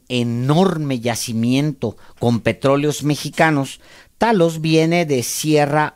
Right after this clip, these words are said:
Oil and Gas. Y Sierra Oil and Gas,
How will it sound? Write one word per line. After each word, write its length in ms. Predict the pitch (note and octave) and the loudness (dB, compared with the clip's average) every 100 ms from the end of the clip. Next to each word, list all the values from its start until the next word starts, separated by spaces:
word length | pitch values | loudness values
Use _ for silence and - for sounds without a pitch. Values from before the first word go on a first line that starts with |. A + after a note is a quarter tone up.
| _ | _
Oil 420 | C3+ C3 C3 C3 | 2 4 4 2
and 160 | C3 C3+ | 0 2
Gas. 500 | D#3 D#3 - - - _ - - _ | 2 2 -4 -12 -16 _ -20 -20 _
Y 180 | C#3+ C3 | -4 -2
Sierra 680 | - G3 A#3 A#3+ A#3 A3 - | -2 2 2 4 0 0 0
Oil 340 | F3 F3+ F3 | 2 2 0
and 140 | D3+ C3+ | -2 0
Gas, 460 | B2 A#2+ - - | -2 -2 -8 -16